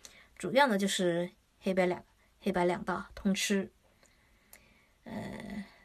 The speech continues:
大家双方都买我大官人一个面子，这个事情就算过去了，这样子啊。呃，这种事情呢，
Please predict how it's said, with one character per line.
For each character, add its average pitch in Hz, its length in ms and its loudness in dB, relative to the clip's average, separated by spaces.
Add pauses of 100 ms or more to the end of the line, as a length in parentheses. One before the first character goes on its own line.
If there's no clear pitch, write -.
(220)
大 190 140 0
家 190 220 4
双 202 240 4
方 208 340 6
都 220 80 4
买 202 180 6
我 202 180 6
大 214 140 4
官 214 200 8
人 220 100 4
一 214 60 -2
个 240 80 -2
面 262 220 6
子， - 240 -6 (300)
这 - 100 -12
个 190 80 -2
事 202 120 0
情 190 300 2
就 196 100 0
算 190 320 4
过 262 160 8
去 226 200 2
了， - 160 2 (160)
这 180 100 -10
样 208 60 -10
子 - 100 -12
啊。 175 240 -2 (800)
呃， 226 260 6
这 359 140 6
种 254 140 4
事 220 200 2
情 196 180 4
呢， 180 420 4